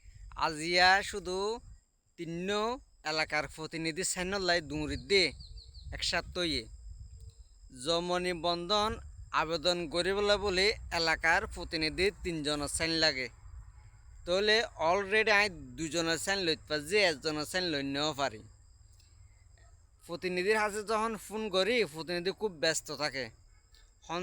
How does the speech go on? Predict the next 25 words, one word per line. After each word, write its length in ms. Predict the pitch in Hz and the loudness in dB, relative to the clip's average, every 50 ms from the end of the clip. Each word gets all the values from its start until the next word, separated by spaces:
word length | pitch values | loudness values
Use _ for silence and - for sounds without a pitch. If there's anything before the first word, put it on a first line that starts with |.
| 185 175 | 2 2
জায়গাতে 280 | 190 180 185 175 185 185 | 4 4 4 4 4 2
আছি, 120 | 175 - 226 233 | 2 4 2 2
এন 80 | 220 196 - | 2 0 -2
ঠিকানা 380 | - 214 180 202 220 202 175 151 143 | -6 -4 -2 0 0 0 0 0 0
ন 20 | 147 147 117 | -2 -4 -4
দে, 100 | 127 120 110 - - - - - _ _ _ _ _ _ _ - - | -4 -8 -8 -10 -18 -20 -20 -20 _ _ _ _ _ _ _ -4 -2
আই 80 | 160 190 196 165 156 | 0 0 0 0 -2
বেশি 220 | 170 165 - 214 208 156 131 | 0 0 0 0 -2 -4 -4
দূরে 240 | 151 160 156 185 190 185 165 | -4 0 4 6 6 6 6
আছি, 220 | - - 143 127 113 - - - - _ _ _ _ _ _ _ _ - 156 | 4 0 -4 -6 -10 -14 -20 -20 -20 _ _ _ _ _ _ _ _ -2 0
আই 100 | 180 202 - - | 0 0 -2 -2
তোমার 200 | 160 165 165 170 | -4 -4 -2 -2
হাতে 200 | 180 175 160 208 202 160 | -2 -2 -2 -4 -2 0
হালি 180 | 170 156 143 139 135 | 0 0 2 0 -2
আইসুম, 360 | 135 - - - - 165 143 135 - - - - - - - - - - - - | -2 -2 -4 -4 -4 -4 -6 -8 -12 -14 -20 -20 -20 -20 -20 -20 -20 -20 -16 -10
হয়তোবা 380 | 160 175 175 - 196 185 196 196 196 - - - - | -10 -8 -6 -4 0 2 4 4 2 2 -2 -8 -8
সন্ধে 280 | 190 202 208 196 180 165 147 | -6 -6 2 4 6 6 6
আইসুম। 340 | 135 - - - 180 165 147 135 - - - - - - - - - 131 | 4 2 0 -2 -2 -2 -4 -6 -10 -16 -20 -20 -20 -20 -20 -14 -6 -4
আজ 120 | 143 143 131 156 156 | -4 -2 0 0 0
এ 20 | 160 160 | 0 -2
গুড়াত 260 | 156 175 180 190 185 147 143 175 | -4 0 0 0 0 0 0 0
দে 100 | 180 196 220 - - - - - - - - - - | 0 0 -2 -6 -12 -20 -20 -20 -20 -20 -20 -16 -4
প্রায় 220 | - 151 160 175 175 - - | 0 0 0 0 0 -4 -8
তিন 140 | - 170 156 147 131 | -6 -6 -4 -4 -4
চার 140 | 147 135 | -4 -6